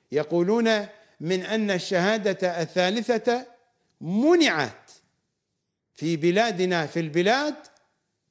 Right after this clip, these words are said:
منذ أن قضى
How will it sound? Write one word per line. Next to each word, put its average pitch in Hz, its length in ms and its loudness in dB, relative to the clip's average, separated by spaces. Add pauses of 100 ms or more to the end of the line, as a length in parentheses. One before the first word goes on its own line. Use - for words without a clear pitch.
(580)
منذ 262 520 2 (1600)
أن 185 160 -2
قضى 208 680 -2